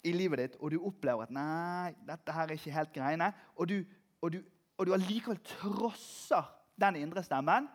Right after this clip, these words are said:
da får du ufred, gjør du ikke? Så må du gå tilbake igjen. Så må du liksom, «Å, jeg skulle ikke ha gjort det», og så får du fred igjen.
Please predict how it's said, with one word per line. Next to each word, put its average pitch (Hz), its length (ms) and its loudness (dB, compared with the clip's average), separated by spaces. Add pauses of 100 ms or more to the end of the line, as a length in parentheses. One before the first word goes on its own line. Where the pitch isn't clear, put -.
(420)
da 202 80 4
får 170 220 0
du 139 180 0
ufred, 117 300 -4
gjør 156 140 0
du 147 40 -6
ikke? 135 140 -2 (960)
Så 170 100 -10
må 175 80 0
du 147 60 -2
gå 135 100 -4
tilbake 139 520 4
igjen. 254 280 8 (600)
Så - 120 -16
må 139 80 -6
du 143 80 -4
liksom, 135 240 -4
«Å, 131 80 -2
jeg 127 80 -8
skulle 135 200 -8
ikke 135 100 -4
ha 131 80 -2
gjort 131 160 -6
det», 135 100 2
og 131 120 -10
så 131 180 -4 (400)
får 131 180 -4
du 107 80 -12
fred 107 320 -10
igjen. - 180 -18